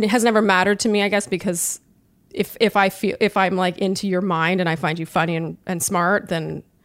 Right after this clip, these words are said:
I find you attractive regardless. And I,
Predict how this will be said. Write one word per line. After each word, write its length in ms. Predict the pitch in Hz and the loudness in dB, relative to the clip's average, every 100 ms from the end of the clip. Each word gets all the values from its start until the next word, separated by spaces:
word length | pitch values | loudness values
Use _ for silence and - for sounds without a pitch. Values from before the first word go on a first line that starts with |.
| _ _ _ _ - | _ _ _ _ 0
I 140 | 190 185 | 2 2
find 320 | 214 - 196 | 0 0 0
you 100 | 175 | 0
attractive 640 | 170 190 170 - 165 170 | 0 -2 -2 -4 -8 -8
regardless. 560 | 175 170 156 - - - | -6 -2 -2 -4 -10 -6
And 200 | 196 180 - | -6 -6 -6
I, 120 | - | 0